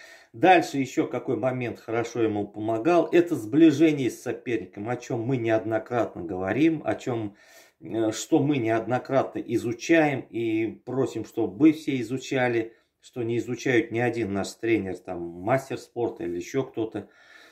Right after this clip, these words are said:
Э, кстати, вот мастер спорта по боксу международник нужно выгонять с тренерской, э, с, с, ну, с, с тренерской деятельности,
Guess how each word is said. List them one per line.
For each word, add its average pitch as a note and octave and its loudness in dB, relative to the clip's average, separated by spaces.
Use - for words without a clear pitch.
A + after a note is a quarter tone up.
Э, G#2+ 0
кстати, - -4
вот C3+ 0
мастер D#3 2
спорта - -4
по C#3 -4
боксу C3 0
международник A#2+ -2
нужно A#2 -6
выгонять B2+ -2
с - -18
тренерской, G2 -4
э, G2+ 2
с, - -10
с, - -12
ну, B2 -4
с, - -16
с - -16
тренерской B2 2
деятельности, A2 -2